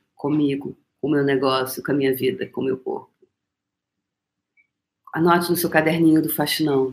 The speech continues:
quais as três atitudes. Coloca essa energia à sua frente, expande, expande, expande, expande, expande. E agora começa a puxar a energia de todo o universo pra dentro dessa sua bola, dessa esfera que se abriu à sua frente.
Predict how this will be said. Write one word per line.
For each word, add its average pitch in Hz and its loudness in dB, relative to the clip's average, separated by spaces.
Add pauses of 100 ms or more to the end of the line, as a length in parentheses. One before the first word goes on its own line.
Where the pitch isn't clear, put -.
(140)
quais 175 2
as 165 -4
três 170 2
atitudes. 147 0 (300)
Coloca 156 0
essa - -4
energia 156 2
à - 0
sua 147 -2
frente, 156 -2
expande, 143 0
expande, 139 0
expande, 135 0
expande, 135 -2
expande. 151 -4 (1400)
E 175 -2
agora 160 2
começa 160 -2
a - -12
puxar - -2
a 156 2
energia 160 2
de 156 -8
todo 170 -2
o 170 0
universo 156 -2
pra 147 -8
dentro 147 -4
dessa 143 -8
sua 139 -10
bola, 127 -6 (1400)
dessa 156 0
esfera 139 0
que - -14
se - -6
abriu 139 -4
à 131 -4
sua 131 -10
frente. - -10